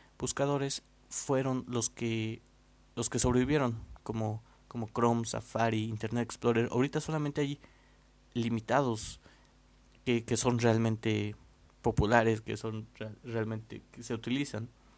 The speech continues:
En este momento existen infinidad de criptomonedas, infinidad de cadenas de bloques, infinidad de servicios, y lo,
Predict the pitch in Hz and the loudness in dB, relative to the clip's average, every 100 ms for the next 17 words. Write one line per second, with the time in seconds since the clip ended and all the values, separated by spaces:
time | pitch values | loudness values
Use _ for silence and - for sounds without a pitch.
0 | _ _ _ _ _ _ _ - - 127 | _ _ _ _ _ _ _ -12 -2 0
1 | 147 143 127 131 135 123 - 127 131 123 | 2 2 4 4 2 0 0 0 0 -2
2 | 123 117 110 - 110 110 113 110 104 - | -2 -4 -4 -4 -2 0 0 0 -2 -14
3 | - 117 107 - - - 107 - 107 110 | -6 -6 -6 -12 -14 -10 -8 -4 -2 0
4 | 113 113 - 120 - 110 110 117 117 113 | 0 -2 -4 -10 -8 -4 0 0 0 0
5 | 110 113 110 110 113 113 120 120 - - | 0 0 -2 -2 -2 -2 -4 -6 -10 -20
6 | - - 110 113 113 113 113 107 107 117 | -20 -12 -8 -4 0 0 0 -4 -2 -2
7 | - 120 - - - - - _ _ _ | -2 -4 -4 -12 -20 -20 -20 _ _ _
8 | _ 131 143 151 139 120 117 | _ -4 -4 -4 -4 -2 -2